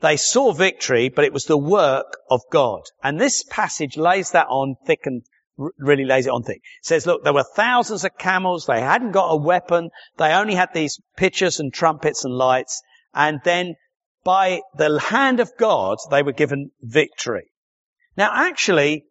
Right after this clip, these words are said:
I think the first lesson is that is important for us to learn. There is no way we are gonna see breakthrough in Solihull, in Winchester,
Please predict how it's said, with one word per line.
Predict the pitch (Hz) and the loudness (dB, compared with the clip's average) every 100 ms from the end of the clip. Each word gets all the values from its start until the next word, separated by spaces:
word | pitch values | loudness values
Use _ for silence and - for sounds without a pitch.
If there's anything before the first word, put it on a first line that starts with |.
| - | -4
I | 156 | -4
think | - 320 | -2 -6
the | 214 - | -6 -4
first | 294 381 - | -2 -2 -2
lesson | 165 120 - 117 - | -2 -2 -4 -12 -8
is | 139 | -8
that | - 214 214 | -2 -2 -2
is | 160 | -6
important | 170 - 247 247 - 113 | -6 -4 -2 -2 -4 -4
for | 147 | 2
us | 139 - - | 2 2 -6
to | 131 | 0
learn. | 139 127 95 80 _ _ _ _ _ _ _ - | 0 0 -4 -14 _ _ _ _ _ _ _ -2
There | 190 196 | 2 4
is | 190 190 | 2 0
no | 196 240 277 247 | 0 2 2 2
way | 214 165 120 110 120 | 2 4 2 -4 -4
we | 139 185 | 2 2
are | 185 | 4
gonna | 175 170 | 2 0
see | - 170 147 - | -2 -2 -2 0
breakthrough | 170 170 - - 151 | 2 2 -4 -4 -4
in | 135 | -2
Solihull, | - 175 175 180 147 180 190 - | -2 0 0 -2 -4 -4 -4 -6
in | - 120 | -8 -6
Winchester, | 131 160 156 151 - 151 | 0 0 0 -8 0 0